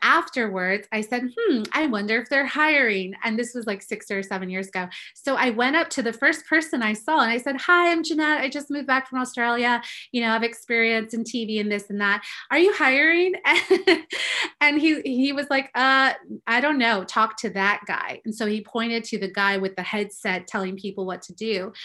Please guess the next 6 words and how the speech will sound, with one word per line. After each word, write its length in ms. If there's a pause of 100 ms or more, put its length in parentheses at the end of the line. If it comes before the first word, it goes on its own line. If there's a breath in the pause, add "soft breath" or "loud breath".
(380 loud breath)
And 140
his 180
name 140
was 180
Reginald. 600 (440 loud breath)
And 320